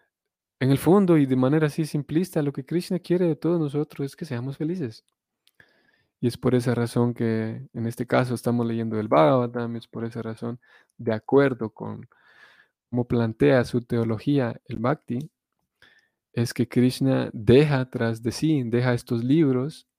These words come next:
y deja muchos, mu-, muchos elementos, no solamente libros,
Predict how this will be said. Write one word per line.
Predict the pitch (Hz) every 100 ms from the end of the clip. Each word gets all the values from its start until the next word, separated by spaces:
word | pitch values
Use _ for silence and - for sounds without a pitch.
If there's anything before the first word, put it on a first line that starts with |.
| _
y | -
deja | 123 151
muchos, | 151 156 165 127 - - _ _ - - _
mu-, | - - 120 123
muchos | 123 123 123 120 -
elementos, | 117 110 123 170 - 113 113
no | 120
solamente | 123 117 113 113 117
libros, | 127 165 123 120 -